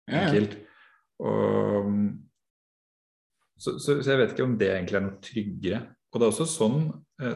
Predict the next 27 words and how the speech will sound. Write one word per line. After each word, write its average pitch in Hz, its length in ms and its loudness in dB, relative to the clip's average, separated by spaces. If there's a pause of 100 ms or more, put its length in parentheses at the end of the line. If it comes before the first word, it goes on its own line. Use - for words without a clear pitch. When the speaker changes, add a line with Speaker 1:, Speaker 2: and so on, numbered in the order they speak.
Speaker 2:
dette 123 260 0
mener 95 460 0
jeg 98 520 -6 (640)
hundre 104 220 2
prosent, 127 320 0
det - 120 -4
er 92 60 -2
ikke - 120 -6
sikkert 95 240 -2
at - 80 -8
jeg 90 40 0
har 90 120 0
rett - 180 -12
i 101 60 -2
det, 127 60 -4 (480)
men 113 120 0
jeg 110 80 -2
tror 107 200 4
at 110 120 0
ledelse 87 560 0
er 107 120 2
viktigere 104 500 -4
jo 104 140 0
dårligere 90 440 0
selskapet - 480 -4
er. 123 140 -4 (520)
Speaker 1:
Mm. 196 200 0